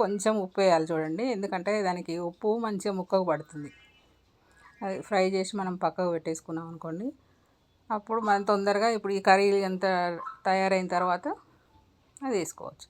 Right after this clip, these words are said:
ఆ, చూసిండ్రు కదా, ఒక ప్లేట్లో తీసి పెట్టుకున్నాను. కొంచెం జీలకర్ర, ఆవాలు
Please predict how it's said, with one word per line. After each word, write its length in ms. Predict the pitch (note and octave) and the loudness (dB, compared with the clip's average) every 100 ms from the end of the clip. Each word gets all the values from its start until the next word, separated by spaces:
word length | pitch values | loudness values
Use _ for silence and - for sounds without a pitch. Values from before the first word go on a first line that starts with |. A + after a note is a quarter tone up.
| _ F#3 | _ -10
ఆ, 100 | D#3+ E3+ | -10 -8
చూసిండ్రు 320 | F3 F#3+ F3+ | -10 -4 -2
కదా, 100 | G#3 C4+ | 0 0
ఒక 100 | G3 - | -2 2
ప్లేట్లో 320 | F#3+ F#3+ F#3 F3 | 2 4 0 -2
తీసి 160 | F3+ F3 | -6 -6
పెట్టుకున్నాను. 520 | D#3+ - E3 D3+ A#3+ G#4 _ _ _ _ _ _ _ _ _ _ _ _ - _ _ _ _ _ | -6 -6 -6 -4 -2 -4 _ _ _ _ _ _ _ _ _ _ _ _ -20 _ _ _ _ _
కొంచెం 320 | A3 G#3 G#3 G3+ F#3 | -4 -2 0 0 0
జీలకర్ర, 480 | F3+ F3+ E3 E3 D#3+ D#3+ - _ _ _ _ _ _ F3+ F#3 | 0 2 2 2 2 0 -6 _ _ _ _ _ _ 8 10
ఆవాలు 440 | F#3 F3+ F3 F3 | 10 6 4 -4